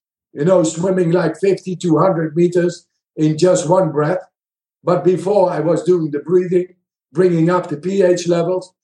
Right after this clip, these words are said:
or hanging by one finger in midwinter at one half kilometer upstairs, you know, up in the sky be-,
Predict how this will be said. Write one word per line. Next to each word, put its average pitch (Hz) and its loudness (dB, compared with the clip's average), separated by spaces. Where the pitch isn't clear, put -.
or 208 4
hanging 220 2
by 185 2
one 202 0
finger 202 -4
in 156 -4
midwinter 180 -4
at 160 -2
one 185 2
half 180 -2
kilometer 190 0
upstairs, 185 0
you 165 0
know, 180 2
up 180 -4
in 185 2
the 165 -2
sky 190 0
be-, 170 2